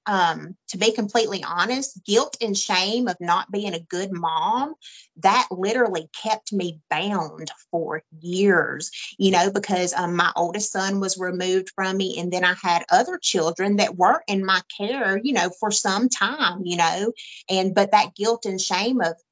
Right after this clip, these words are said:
I didn't do that for the first child, you know? And so I literally, um,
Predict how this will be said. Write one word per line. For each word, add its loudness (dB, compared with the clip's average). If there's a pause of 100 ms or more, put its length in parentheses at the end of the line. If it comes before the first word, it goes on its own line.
(260)
I 4
didn't -4
do -2
that 0
for -10
the -14
first -4
child, -6
you -4
know? -2 (320)
And 2
so 0
I 2
literally, -6
um, -18